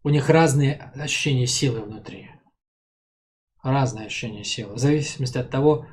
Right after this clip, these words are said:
кто сколько потерял и кто какие навыки имеет. И вот, э, когда они накладываются, эти две силы, да,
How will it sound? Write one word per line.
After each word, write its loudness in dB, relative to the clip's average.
кто 0
сколько 0
потерял 0
и -2
кто -2
какие -8
навыки -12
имеет. -20
И 0
вот, 0
э, 0
когда -2
они 0
накладываются, -2
эти -14
две -10
силы, -14
да, -14